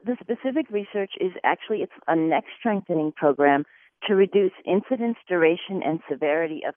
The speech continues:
concussion symptoms in youth athletes. So we have about fifteen hundred athletes at seven Minneapolis Saint Paul area schools, um, six high schools and one college. And we are going to be enrolling all athletes, girls and boys,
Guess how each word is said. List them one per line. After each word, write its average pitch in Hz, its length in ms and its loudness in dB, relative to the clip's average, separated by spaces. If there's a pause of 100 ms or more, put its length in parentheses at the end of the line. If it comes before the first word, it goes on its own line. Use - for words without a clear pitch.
concussion - 600 -2
symptoms 156 380 -4
in 139 240 -2
youth 151 180 -4 (120)
athletes. - 480 -2 (540)
So 170 80 8
we 196 260 6
have 185 120 10
about 160 340 4 (100)
fifteen 214 460 -2
hundred 208 320 0
athletes 165 560 -2 (100)
at 143 140 2 (160)
seven 190 440 4 (340)
Minneapolis 180 600 0 (100)
Saint 156 220 -4
Paul 165 260 6
area 151 320 4 (120)
schools, 135 360 0 (460)
um, 135 400 4
six - 180 -2
high 202 240 0
schools 190 260 -2
and 156 160 0
one 156 140 0
college. 135 420 2 (520)
And 175 340 2
we 175 300 -2
are 175 100 4
going 175 300 0
to 220 80 -12
be 202 160 -8
enrolling 160 420 -2
all 185 240 2
athletes, 175 440 -2 (120)
girls 170 320 4 (100)
and 175 300 0
boys, 151 380 2